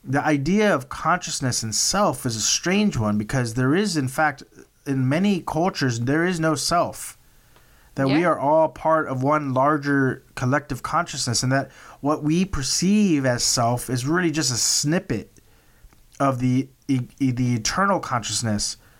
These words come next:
Speaker 1: sort of, um, self with, with having momentary self-awareness, which e-, e-, even the longest, oldest human is just a blip in time,
Speaker 2: Yeah.
Speaker 1: right? So it's almost like if the,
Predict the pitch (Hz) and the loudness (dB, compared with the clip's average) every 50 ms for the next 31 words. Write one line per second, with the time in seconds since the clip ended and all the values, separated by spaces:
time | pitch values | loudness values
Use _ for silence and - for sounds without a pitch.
0 | _ - - _ _ _ - - - 156 143 139 135 123 131 131 127 120 117 117 | _ -20 -20 _ _ _ -10 -4 -2 0 2 2 2 2 2 2 2 2 0 -4
1 | 110 110 107 123 - - - - - - 165 156 139 - 139 143 139 - 110 - | -6 -8 -12 -12 -10 -4 -2 0 0 2 2 0 0 0 -2 -2 -2 -2 -4 -4
2 | - - 131 143 131 135 - _ _ _ - - - - 165 165 160 147 143 156 | -4 -2 0 -2 -2 -2 -6 _ _ _ -12 -6 -4 -2 0 0 0 0 0 0
3 | 170 170 175 156 - 170 165 147 135 - - 175 156 - - 120 123 131 143 143 | 0 -2 -2 -4 -2 -2 0 0 0 0 0 0 -2 -2 -2 -2 0 0 0 0
4 | 123 101 92 - - - - - - _ - _ _ - - - - - 156 151 | -2 -4 -6 -6 -6 -6 -6 -8 -14 _ -20 _ _ -20 -20 -14 -6 -2 -2 -2
5 | 139 - - - - - - _ - 151 160 - - 156 151 139 156 175 180 190 | -2 -2 -8 -8 -20 -20 -18 _ -4 -4 -4 -2 -2 -2 -2 0 2 2 2 2
6 | 190 190 175 160 147 151 160 165 165 156 147 - - - - - 139 147 151 151 | 2 2 0 2 2 2 2 2 0 -2 -4 -4 -6 -10 -8 -2 0 2 2 2
7 | 143 139 131 - - 175 185 180 151 139 127 127 113 - - 143 135 135 131 120 | 2 0 -2 0 0 0 2 2 2 2 0 0 -2 -2 -2 -2 0 0 -2 0
8 | 117 139 143 135 139 117 113 - - 156 165 147 113 101 95 98 226 285 - 135 | 0 -2 -2 -2 -2 -4 -4 -2 0 0 0 0 0 -2 -2 -2 0 0 0 0
9 | 143 139 - - _ _ _ _ _ _ _ _ - _ _ _ _ _ _ _ | -4 -6 -8 -14 _ _ _ _ _ _ _ _ -20 _ _ _ _ _ _ _
10 | - - 165 147 139 135 - 170 185 190 190 185 165 147 - 156 139 135 143 131 | -6 -2 -2 -2 -2 0 0 0 0 0 0 0 0 0 0 0 0 0 0 -2
11 | 131 - - 139 135 135 131 127 127 117 | -2 0 0 2 4 4 4 4 2 0